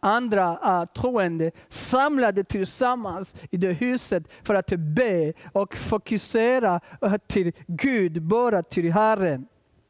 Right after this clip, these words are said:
När de samlade, Bibeln säger att det kom en våldsam storm, en dån. Och det hörs i huset. Alla började tala tungor. Bibeln säger här att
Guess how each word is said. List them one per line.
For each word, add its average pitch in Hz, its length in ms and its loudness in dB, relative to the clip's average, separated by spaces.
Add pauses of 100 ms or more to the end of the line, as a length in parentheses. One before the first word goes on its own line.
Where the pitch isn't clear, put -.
(1300)
När 247 220 2
de 262 420 2
samlade, 226 680 2 (340)
Bibeln 247 400 2
säger 240 140 0
att 202 160 -4
det 180 220 -2
kom 269 500 2
en 196 600 0
våldsam 214 960 -2
storm, 175 540 -4 (120)
en 180 360 0
dån. 233 520 -2 (600)
Och - 200 -2
det 240 160 4
hörs 262 500 2
i 240 80 4
huset. 285 640 0 (300)
Alla 277 380 6
började 254 680 2
tala 240 540 2
tungor. 285 640 0 (460)
Bibeln 285 480 4
säger 320 380 4
här 214 180 4
att 202 260 2